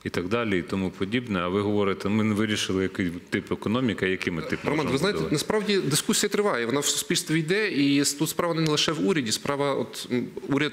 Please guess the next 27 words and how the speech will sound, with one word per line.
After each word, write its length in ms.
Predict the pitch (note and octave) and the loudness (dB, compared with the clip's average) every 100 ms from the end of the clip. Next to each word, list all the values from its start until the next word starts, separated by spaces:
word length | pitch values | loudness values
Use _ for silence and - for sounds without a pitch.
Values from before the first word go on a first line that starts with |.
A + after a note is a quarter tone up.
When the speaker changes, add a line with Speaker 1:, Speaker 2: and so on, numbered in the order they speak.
| - | -2
Speaker 2:
наприклад, 380 | C#3 C3 C3 B2 | -2 0 -2 -2
дуже 160 | C3+ C#3 | 0 0
активно 260 | D#3 C3+ | 2 2
залучає 580 | A#2+ A#2+ B2 B2+ B2 A2+ G#2+ | 2 0 0 0 0 0 0
громадських 480 | A#2 B2+ B2+ E3 | 0 0 2 0
експертів 460 | B2+ - A2 - G#2 | 0 0 0 0 -2
усіх 300 | G#2+ - A2+ | 0 0 0
рівнів 480 | A#2 A#2 A2 - F#2+ | 0 2 0 -2 -6
до 120 | G#2+ | -2
своєї 300 | - A2+ A2 | 0 0 0
роботи. 500 | G#2+ F#2+ E2+ - D2 - | 0 2 0 0 -2 0
І 200 | G2 G2 | 0 0
ми 100 | G#2+ | 0
маємо 220 | A#2 A2 | 0 -2
прецедентні 580 | A2 - A#2+ A#2 A2+ C3+ | -4 -4 -2 -2 0 -2
кроки, 280 | E3+ E3 B2+ | 0 0 -2
коли 160 | G#2 | 0
вони 160 | G#2+ G#2+ | 0 0
при-, 300 | G#2 - G#2 | -2 -4 -6
присутні 520 | - A2+ - A#2 A2+ | -4 -2 0 0 0
на 80 | G#2+ | 0
засіданнях 400 | G#2 A#2 G#2+ G#2+ | 0 -2 -2 -4
Кабінету 320 | G#2+ D3+ D#3+ | -2 -2 0
Міністрів, 440 | B2+ A#2+ A2+ G#2+ G2+ | 0 0 -2 -4 -2
на 80 | F#2 | 0
урядових 420 | G2+ A#2 D3 - | 0 2 0 -2
комітетах. 540 | A2+ G#2+ G2 - - | -4 -2 -2 -2 -6